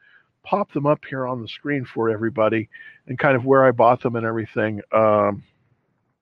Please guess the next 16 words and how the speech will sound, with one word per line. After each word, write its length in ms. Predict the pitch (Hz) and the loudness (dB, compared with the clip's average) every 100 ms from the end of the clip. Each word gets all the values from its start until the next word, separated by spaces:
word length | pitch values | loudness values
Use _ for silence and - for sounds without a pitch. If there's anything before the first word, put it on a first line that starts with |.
| _ _ _ _ _ _ _ | _ _ _ _ _ _ _
yeah, 180 | 208 202 | -8 -4
let 100 | 185 | -4
me 80 | 139 | -4
get 160 | - - | -6 -2
this 220 | 101 - | -2 0
up 120 | 95 - | -4 -4
here, 220 | 95 85 | -6 -6
slides. 560 | - - - 87 98 - - - _ _ _ _ _ _ _ _ _ _ _ _ _ _ _ _ _ _ - | -8 -8 -6 -4 -4 -8 -16 -20 _ _ _ _ _ _ _ _ _ _ _ _ _ _ _ _ _ _ -6
I'm 140 | 123 | -4
just, 180 | 131 123 | -2 2
what 140 | 156 | 4
I'm 100 | 147 | 4
doing 180 | 139 131 | 6 6
is 80 | 120 | 6
I'm 200 | 127 120 | 2 2
just, 200 | 123 | -2